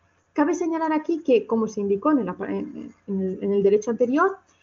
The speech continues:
la falta de implementación de este derecho no se de-, no se debe únicamente a la falta de legislación apropiada, puesto que gran parte de los estados examinados en este trabajo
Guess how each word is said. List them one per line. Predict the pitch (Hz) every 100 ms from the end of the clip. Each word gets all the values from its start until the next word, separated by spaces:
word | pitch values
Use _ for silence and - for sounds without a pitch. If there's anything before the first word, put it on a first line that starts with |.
| _ -
la | 233
falta | 233 285 339
de | 294
implementación | 294 277 254 254 247 233 233 - 320
de | 208
este | 208 247
derecho | 247 302 - 302 - _ _ _ -
no | 226 311
se | - 320
de-, | 302 311
no | 226 269
se | 302
debe | 339 330 320
únicamente | - 330 349 285 269 302 302 302
a | 226
la | 220
falta | 214 262 285
de | 269
legislación | 233 220 220 202 196 240
apropiada, | 294 214 196 294 269 175
puesto | 226 233 233
que | 233
gran | 208 285 349
parte | - 381 - 220
de | 196
los | 196
estados | 196 247 294 302
examinados | 302 277 269 302 285 349 -
en | 214
este | 196 254
trabajo | 240 240 269 - 302